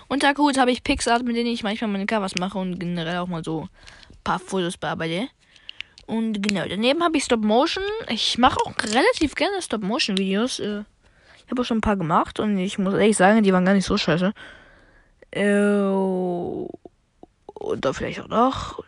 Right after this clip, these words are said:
vielleicht auch nicht, kann's nicht selber einschätzen. Und ja. Daneben habe ich iMovie.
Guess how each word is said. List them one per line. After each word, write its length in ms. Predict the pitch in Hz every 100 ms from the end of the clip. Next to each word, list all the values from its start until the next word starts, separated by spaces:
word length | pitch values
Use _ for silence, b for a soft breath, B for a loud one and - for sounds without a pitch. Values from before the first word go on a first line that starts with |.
| -
vielleicht 280 | - - -
auch 40 |
nicht, 300 | 190 208 214
kann's 200 | - 175
nicht 80 | -
selber 180 | 185 175
einschätzen. 840 | 196 214 214 - 202 196 185 - 90
Und 120 | -
ja. 140 | - - B B B B
Daneben 300 | - 269 330
habe 140 | 311 294
ich 120 | -
iMovie. 920 | 277 302 320 311 233 233 208 180 160